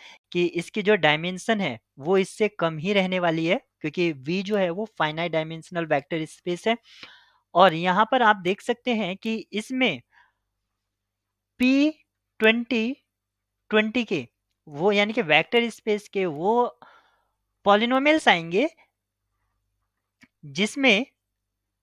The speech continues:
जो ऑड टर्म्स हैं यानी कि ऑड कोएफिशिएंट वाली टर्म्स हैं वो ज़ीरो होंगी। एग्जांपल के तौर पर अगर मैं एक पॉलिनोमियल लिखता हूं तो वो किस तरह से होगा, ए वन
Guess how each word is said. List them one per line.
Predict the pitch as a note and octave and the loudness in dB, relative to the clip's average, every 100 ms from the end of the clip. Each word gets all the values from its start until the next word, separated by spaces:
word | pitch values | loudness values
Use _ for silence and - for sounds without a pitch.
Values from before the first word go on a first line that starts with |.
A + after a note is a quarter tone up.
| _ _ _ _ D#3 | _ _ _ _ -2
जो | F3 A3 _ F#3+ | 0 0 _ 2
ऑड | G3 B3 C4+ C4+ | 8 8 6 2
टर्म्स | - G#3 G3 - | 0 0 -2 -8
हैं | C3+ G#2+ _ _ _ _ _ _ _ _ _ - | -8 -10 _ _ _ _ _ _ _ _ _ -6
यानी | D#3 F#3+ G#3 | -2 -2 -2
कि | B3+ | -2
ऑड | - - F3+ A3 C4 - _ _ _ - | -2 2 4 4 2 -8 _ _ _ -2
कोएफिशिएंट | G3 G3 C#4 - B3+ A#3+ | 0 0 -4 -2 -4 -2
वाली | G#3+ F#3+ F#3+ | -2 -2 -4
टर्म्स | F#3+ E3 - | -6 -8 -10
हैं | E3+ B3 _ _ - | -10 -10 _ _ -10
वो | D3+ A3 | -2 -2
ज़ीरो | E3+ F3 E3 | 0 -2 -2
होंगी। | C3 B2 A2 _ _ - | -4 -12 -14 _ _ -6
एग्जांपल | D#3 F3 F3+ G#3 | -2 -2 -2 -2
के | G#3+ | 0
तौर | A3 G#3+ | 0 2
पर | F3 F#3 | 0 0
अगर | - E3 F3+ | 0 -2 -2
मैं | F3+ F3+ | -4 -4
एक | - F3 - | -4 -6 -2
पॉलिनोमियल | E3 D#3 E3+ F3 F3 F3 D#3+ | 0 0 0 -8 -6 -6 -4
लिखता | D3+ - - | -4 -2 2
हूं | A3+ F#3+ | 2 0
तो | D3 F3 | -6 -8
वो | F3+ | -6
किस | G3+ - | -8 -4
तरह | G3 F#3 | -4 -2
से | F#3+ | -2
होगा, | D3 D3+ C4 _ _ - _ _ _ _ _ _ F#3+ | 2 4 2 _ _ -20 _ _ _ _ _ _ 4
ए | G#3+ | 4
वन | A#3+ F#3 | 6 0